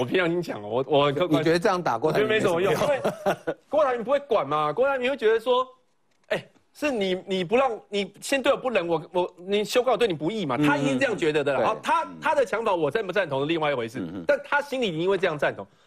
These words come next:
Speaker 1: 所以就变成两个平行线嘛。所以侯这边不管一直在喊什么诚信，郭那边还是照样做他的事啊，
Speaker 2: 嗯。
Speaker 1: 对不对？昨，第一天去屏东，后来又去苗栗，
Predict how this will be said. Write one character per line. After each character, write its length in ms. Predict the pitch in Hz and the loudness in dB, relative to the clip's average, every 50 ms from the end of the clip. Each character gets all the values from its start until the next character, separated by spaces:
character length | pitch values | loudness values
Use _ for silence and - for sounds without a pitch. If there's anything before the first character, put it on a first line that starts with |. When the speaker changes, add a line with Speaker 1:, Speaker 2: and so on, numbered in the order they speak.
| _ - | _ 0
Speaker 1:
所 100 | - 311 | 0 2
以 20 | 285 | 2
就 120 | 294 302 | 2 2
变 120 | 285 302 | 2 2
成 220 | 254 208 196 185 147 | 2 2 0 0 -2
两 220 | 156 175 156 135 127 | -2 -2 -2 -2 -2
个 80 | 143 | -4
平 260 | 135 - 143 143 165 | -4 -2 -4 -4 -4
行 220 | 156 147 131 131 135 | -4 -4 -6 -6 -4
线 180 | - 175 139 101 | -2 0 -2 -2
嘛。 100 | 92 90 - _ _ _ _ _ - | -4 -8 -20 _ _ _ _ _ -2
所 100 | - 330 | 0 0
以 140 | 285 226 - - _ - | 0 0 -2 -8 _ -2
侯 220 | - 196 226 262 | 2 2 2 2
这 80 | - 285 | 2 -2
边 120 | 277 262 | -4 -4
不 120 | - 285 | -4 -4
管 180 | 247 220 185 202 | -2 -2 -2 -2
一 60 | 240 | -4
直 120 | 220 247 202 | -6 -6 -4
在 160 | - 254 214 | -2 -2 -2
喊 160 | - 170 170 | -2 -2 -4
什 140 | 170 175 143 | -4 -4 -4
么 80 | 139 | -4
诚 240 | 139 - 160 143 160 | -4 -2 -2 -4 -2
信， 240 | 160 - 233 151 - - _ _ _ _ - | -2 -4 -4 -4 -4 -8 _ _ _ _ 0
郭 280 | - 269 277 262 269 - - | 2 2 2 2 0 -4 -6
那 140 | - 254 269 | -4 0 0
边 120 | 247 254 | 2 2
还 140 | - 262 190 | 0 0 -2
是 80 | 226 | -4
照 160 | 226 - 269 247 | -4 -2 0 0
样 140 | 233 220 | 0 0
做 160 | 202 247 240 202 | 2 0 0 2
他 100 | 220 220 | 2 0
的 80 | 202 | -2
事 220 | - - - 214 190 | -2 -2 0 0 2
啊， 200 | 180 175 170 - | 2 0 -2 -4
Speaker 2:
嗯。 280 | 120 120 113 98 90 80 - | -6 -6 -6 -6 -8 -2 2
Speaker 1:
对 80 | - 233 | 2 4
不 80 | 233 | 4
对？ 20 | 220 | 2
昨， 240 | 226 208 226 226 226 - _ _ _ _ | 2 0 0 0 -2 -8 _ _ _ _
第 180 | - 240 254 247 | -6 -4 -2 -2
一 40 | 220 | 0
天 200 | 214 240 240 226 | 0 0 0 0
去 240 | - 240 226 208 | -2 -4 -6 -6
屏 260 | 208 175 190 185 202 208 | -4 -4 -4 -4 -2 0
东， 240 | 220 214 208 208 | 2 2 2 2
后 120 | 202 233 240 | 2 2 2
来 120 | 220 202 | 2 2
又 160 | 202 226 226 | 2 2 0
去 120 | 208 - 226 | 0 -2 -4
苗 280 | 208 185 170 170 185 | -2 -2 0 0 2
栗， 240 | 214 226 214 170 143 | 2 0 0 -2 -6